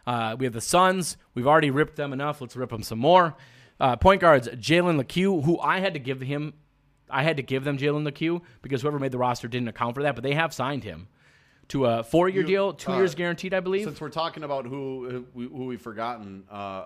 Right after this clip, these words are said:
Speaker 2: Amir Coffey signed with the Clippers.
Speaker 1: Yep. Well, sort of. It's a,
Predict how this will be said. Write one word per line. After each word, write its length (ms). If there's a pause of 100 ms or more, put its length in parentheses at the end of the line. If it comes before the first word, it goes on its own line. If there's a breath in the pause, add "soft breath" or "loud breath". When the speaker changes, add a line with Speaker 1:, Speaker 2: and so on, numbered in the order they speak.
Speaker 2:
Amir 240
Coffey 420
signed 240
with 100
the 60
Clippers. 600
Speaker 1:
Yep. 220 (140 soft breath)
Well, 400 (120)
sort 260
of. 240
It's 160
a, 100